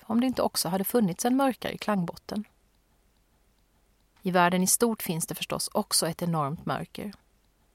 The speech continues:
Det är så mycket som oroar, som går åt fel håll.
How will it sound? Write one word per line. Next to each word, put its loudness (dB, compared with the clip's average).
Det -2
är 4
så 6
mycket 4
som 0
oroar, 2
som 0
går 2
åt -4
fel -2
håll. 0